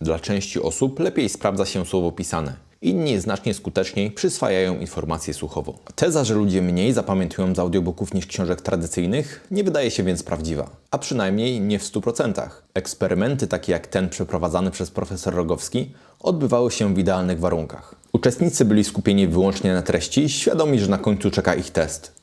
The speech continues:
W rzeczywistości rzadko mamy aż tak sterylne warunki do słuchania audiobooków. Owszem, tradycyjne książki również zdarza się czytać w transporcie, podczas gotowania czy między zadaniami w pracy. Jednak lwia część lektury odbywa się w sprzyjającym skupieniu. W wygodnym fotelu z kubkiem parującej cieczy i zmruczącym kotem na kolanach.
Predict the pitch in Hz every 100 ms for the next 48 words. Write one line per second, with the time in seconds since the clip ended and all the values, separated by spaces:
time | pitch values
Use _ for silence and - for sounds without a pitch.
0 | - 202 104 110 104 107 98 - 143 190
1 | - 139 123 113 92 - 98 - - 92
2 | 101 98 87 87 87 98 85 - 92 90
3 | 87 73 82 85 78 - - - - -
4 | 139 - 104 123 131 104 101 107 98 98
5 | 101 98 196 - 202 147 107 85 98 92
6 | 101 - 90 - - 90 85 131 131 -
7 | 104 - 85 - 80 78 - 80 92 101
8 | - 82 82 85 80 87 80 87 80 76
9 | - 78 - - - 101 101 104 98 98
10 | 85 107 127 113 - 92 - 92 131 170
11 | 165 170 156 139 120 - - 104 92 90
12 | 90 - 87 90 76 67 - - - 143
13 | 165 139 117 - 98 123 120 101 - 92
14 | 104 87 90 90 90 82 80 - 95 117
15 | - 175 165 127 120 107 95 85 90 90
16 | 82 76 80 73 - -